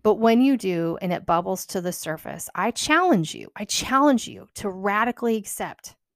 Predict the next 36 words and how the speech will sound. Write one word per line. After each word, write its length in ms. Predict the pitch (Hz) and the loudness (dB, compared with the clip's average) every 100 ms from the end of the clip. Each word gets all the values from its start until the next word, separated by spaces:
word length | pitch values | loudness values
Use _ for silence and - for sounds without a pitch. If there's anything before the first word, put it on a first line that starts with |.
| _ _ _ | _ _ _
radically 500 | 202 214 240 - 226 | 4 4 4 2 -2
accept. 420 | 208 - 208 - | -2 -4 -6 -2
This 200 | 220 220 | -2 -2
is 180 | 262 233 | -4 -2
not 260 | 233 240 - | -4 -4 -6
saying 460 | - 226 220 214 | -2 0 0 -2
that 100 | - | -4
you 140 | 190 185 | -8 -4
deserve 580 | 190 180 233 254 240 | -4 -2 2 2 0
the 120 | - 208 | -4 -6
things 320 | 226 220 202 | -2 -2 -2
that 160 | 196 | -6
are 20 | 190 | -6
in 80 | |
your 160 | 190 185 | -6 -4
life, 240 | 180 175 | -6 -6
none 320 | 190 220 269 285 | -2 4 4 4
of 80 | 190 | 0
that. 340 | 160 - - _ _ - - _ | -6 -10 -20 _ _ -20 -20 _
But 120 | 233 | -4
radically 600 | 220 226 247 285 262 254 | 4 6 6 4 2 2
accept 560 | 226 - - 214 185 _ | 2 -2 -6 -4 -4 _
that, 180 | 185 - | -10 -8
"Okay, 540 | 208 226 254 254 190 _ _ _ _ _ _ _ _ _ _ _ _ _ _ _ _ _ _ | -10 -8 -6 -4 -6 _ _ _ _ _ _ _ _ _ _ _ _ _ _ _ _ _ _
this 180 | 196 - | -10 -8
is 120 | 226 | -6
what's 220 | 226 226 - | -6 -6 -4
going 280 | 220 214 | -4 -2
on. 300 | 202 180 160 - _ _ _ _ _ _ | -4 -6 -10 -12 _ _ _ _ _ _
This 200 | - 170 | -10 -8
is 100 | 202 | -8
what's 240 | 214 208 - | -4 -4 -4
took 240 | 226 - | -10 -10
place, 480 | - 170 170 - - _ - | -12 -12 -12 -16 -20 _ -8
taken 320 | 196 196 185 | -8 -6 -10
place. 480 | - 160 190 - | -12 -14 -14 -20